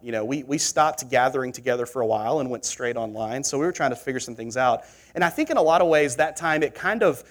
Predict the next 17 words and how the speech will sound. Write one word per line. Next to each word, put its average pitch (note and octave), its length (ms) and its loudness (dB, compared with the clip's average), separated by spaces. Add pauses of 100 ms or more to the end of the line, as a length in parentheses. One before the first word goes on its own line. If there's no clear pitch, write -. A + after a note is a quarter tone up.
it - 160 -4
forced G3 420 0
a, D3+ 60 0
somewhat F3+ 420 2
of, D#3 80 4
like, D#3 140 4
a A#2+ 60 -2
fast, - 840 -2
you F#3 120 -4
know? F#3+ 280 -2 (320)
It D3+ 100 -2
forced F3 300 0
a C#3 40 -2
fast C#3+ 540 0
from C#3 260 -2
this A#2 180 -4
gathering. A#2+ 640 -4